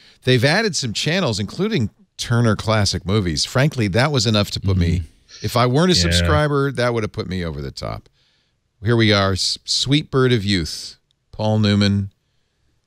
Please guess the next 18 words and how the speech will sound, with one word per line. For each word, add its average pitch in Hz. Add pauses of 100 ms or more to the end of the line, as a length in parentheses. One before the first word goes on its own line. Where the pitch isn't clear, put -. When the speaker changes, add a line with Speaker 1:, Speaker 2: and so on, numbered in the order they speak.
Speaker 1:
Uh, 95
that's, 98
see, -
that's 107
great. 80 (560)
And 127
the 131
fact 160
that 127
I 123
could, 113 (320)
if -
I, 135
if -
I 127
wanna 120
record 147
it, 87